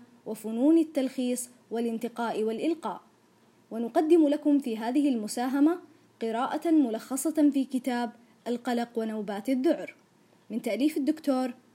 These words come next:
كوام ماكنزي، وترجمة هلا أمان الدين، وهو أحد إصدارات مدينة الملك عبد العزيز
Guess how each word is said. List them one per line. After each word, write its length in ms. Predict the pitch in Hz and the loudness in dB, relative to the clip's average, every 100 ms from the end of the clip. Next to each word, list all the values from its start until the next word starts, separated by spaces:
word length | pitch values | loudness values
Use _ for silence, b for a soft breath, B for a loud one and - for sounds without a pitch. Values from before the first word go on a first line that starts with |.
| _ | _
كوام 280 | - 226 226 | -6 -4 -4
ماكنزي، 560 | 233 - 240 214 - - _ _ _ | -4 -2 -2 -4 -12 -16 _ _ _
وترجمة 540 | - - 285 269 269 269 | -10 0 0 2 0 0
هلا 300 | 226 233 226 | -4 -6 -6
أمان 260 | 208 220 233 | -6 -6 -2
الدين، 360 | 269 240 180 - _ _ _ _ - | 0 -2 -6 -10 _ _ _ _ -12
وهو 240 | 214 220 | -6 -4
أحد 300 | 277 - 302 | -4 0 0
إصدارات 680 | 285 277 214 233 226 214 220 | 0 -4 -6 -6 -6 -8 -8
مدينة 420 | 214 208 269 311 | -8 -2 0 2
الملك 400 | 311 269 254 269 | 2 2 0 -2
عبد 280 | 240 220 202 | -4 -4 -4
العزيز 560 | 226 214 220 226 220 | -4 -4 -6 -6 -8